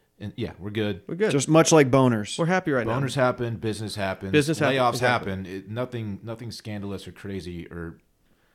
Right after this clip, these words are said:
Speaker 1: or bad happens.
Speaker 2: I have
Speaker 1: Just
Speaker 2: a
Speaker 1: so you
Speaker 2: question
Speaker 1: know.
Speaker 2: for both of you.
Speaker 1: Okay.
Speaker 2: Y'all had hella time off for a bit before we got back in the studio. Is there
Speaker 1: Sure.
Speaker 2: anything that you wanted to do in the beginning that you just didn't end up doing?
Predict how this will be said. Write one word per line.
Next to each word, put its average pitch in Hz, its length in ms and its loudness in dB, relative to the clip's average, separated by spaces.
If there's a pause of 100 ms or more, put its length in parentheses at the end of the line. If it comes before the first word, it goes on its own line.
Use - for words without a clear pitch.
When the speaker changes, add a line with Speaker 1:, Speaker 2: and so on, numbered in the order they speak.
(220)
Speaker 1:
or 85 80 -14
bad 80 340 -10
happens. - 440 -20
Speaker 2:
I 147 60 0
have 165 60 2
Speaker 1:
Just 170 40 -2
Speaker 2:
a - 20 -2
Speaker 1:
so - 40 -4
you 185 40 -2
Speaker 2:
question 165 240 2
Speaker 1:
know. 131 40 -10
Speaker 2:
for 151 60 -2
both 131 280 0
of - 80 -8
you. - 220 -16 (140)
Speaker 1:
Okay. 98 240 -10 (140)
Speaker 2:
Y'all 135 180 0
had 151 160 0
hella 131 240 2
time 117 260 -4
off 120 280 -4
for - 100 -12
a 87 60 -10
bit 95 180 -8
before 110 240 -8
we 110 80 -6
got 110 140 -6
back 107 180 -6
in 110 60 -10
the - 60 -12
studio. 110 540 -8
Is 127 80 -6
there 143 80 2
Speaker 1:
Sure. - 40 0
Speaker 2:
anything 185 360 4
that 160 100 0
you 143 100 -2
wanted 123 460 0
to 151 40 -6
do 156 380 0
in 156 60 -2
the 151 80 0
beginning 151 340 0
that 127 80 -2
you 131 100 -2
just 123 220 -4
didn't 123 180 -2
end 120 160 -2
up 104 140 -4
doing? 120 360 -4